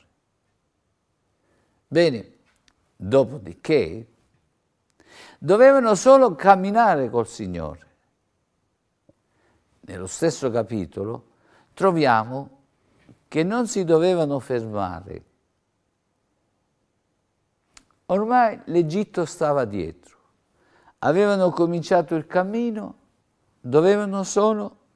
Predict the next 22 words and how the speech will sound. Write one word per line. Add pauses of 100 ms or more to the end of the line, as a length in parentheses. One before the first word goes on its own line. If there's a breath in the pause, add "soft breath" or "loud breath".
(280)
perseverare
nel
cammino, (540)
al
ritmo
di
Dio, (1800)
al
passo
di
Dio,
diremmo. (2000 soft breath)
Guardiamo
come
lungo
il
cammino,
nei
versi
del
capitolo
dodici,